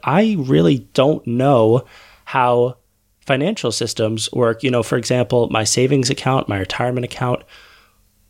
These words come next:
where's it sitting? Who has access to it? Who's transmitting it to where? You know, can you map these data flows for me so I could get a sense of how this whole sort of picture comes together?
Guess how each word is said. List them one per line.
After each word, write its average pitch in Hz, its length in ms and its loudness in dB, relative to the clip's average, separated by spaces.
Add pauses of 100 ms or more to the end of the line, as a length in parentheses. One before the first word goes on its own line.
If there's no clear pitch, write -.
where's 139 520 2
it - 140 -2
sitting? 131 500 2 (340)
Who 160 200 6
has 151 180 4
access 120 440 0
to 120 160 4
it? - 220 0 (580)
Who's 160 260 6
transmitting 135 560 4
it 139 160 0
to 139 100 2
where? 139 560 2
You 143 100 0
know, 110 240 2 (140)
can 143 160 2
you 156 80 6
map 151 320 4
these 143 380 6
data 139 260 4
flows 135 300 2
for - 120 2
me 131 140 4
so 127 180 0
I 113 40 0
could - 160 -14
get 120 160 2
a - 20 0
sense 117 320 0
of - 60 -10
how 117 200 2
this 113 200 4
whole 117 500 4
sort 117 220 2
of 110 80 -4
picture 113 260 -2
comes 110 220 -4
together? 110 420 -4